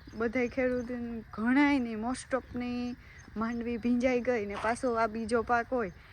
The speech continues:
એમાં જેને ઘઉંને કીધા એને તો કંઈ વાંધો નહીં આવે, બાકી બીજી મોસમમાં થોડીક નુકસાની જાય. થોડીક તો વધારે.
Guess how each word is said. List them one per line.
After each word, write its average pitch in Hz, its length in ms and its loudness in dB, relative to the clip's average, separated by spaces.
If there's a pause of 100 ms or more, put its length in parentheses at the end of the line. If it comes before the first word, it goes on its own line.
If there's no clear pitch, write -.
(200)
એમાં 226 340 -6
જેને 226 220 -2
ઘઉંને 240 500 -2
કીધા 320 280 0
એને 254 240 0
તો 254 140 -2
કંઈ 254 200 -2
વાંધો 240 340 0
નહીં 190 240 -8
આવે, 196 100 -8
બાકી 202 280 -10
બીજી 214 320 -4
મોસમમાં 233 680 -4
થોડીક 285 460 -4
નુકસાની 233 520 -6
જાય. 196 180 -6 (800)
થોડીક 226 220 -4
તો 190 80 -6
વધારે. 202 260 -6